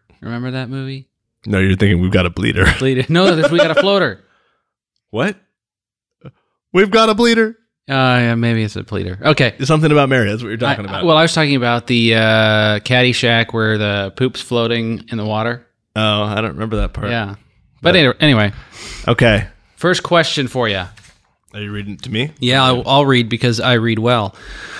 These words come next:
Speaker 1: "I am a commercial lines account manager." Second I said that, I knew I'd stumble.
Speaker 2: Mm-hmm.
Speaker 1: "I dread the summer season because the producer I work with tends to just disappear for three months.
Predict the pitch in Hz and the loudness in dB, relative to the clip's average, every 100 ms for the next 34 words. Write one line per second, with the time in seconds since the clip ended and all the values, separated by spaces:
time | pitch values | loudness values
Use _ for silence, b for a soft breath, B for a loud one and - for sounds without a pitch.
0 | B B B - 160 190 147 - 127 139 | B B B 0 2 4 2 0 0 0
1 | 147 135 135 131 120 127 117 131 127 117 | 0 0 2 0 0 -4 -2 0 0 -2
2 | - - - - 147 135 113 110 127 117 | -6 -10 -14 -4 -4 0 -2 -2 -4 -2
3 | 117 110 110 107 104 - 113 98 101 - | -2 0 0 -2 -2 -2 -2 -4 -8 -10
4 | 107 107 131 104 196 196 - 170 175 - | -4 0 2 4 2 2 2 2 2 2
5 | 135 127 127 135 120 - 120 151 160 214 | 2 2 2 0 -2 -2 0 0 0 0
6 | 180 135 135 120 117 - 139 165 165 123 | 2 2 2 -2 -2 -2 -2 -2 -2 -2
7 | 117 - 139 147 185 - 120 117 113 - | -2 0 0 0 -2 0 0 0 -4 -6
8 | 110 107 101 92 - - | -4 -2 -2 -6 -8 -12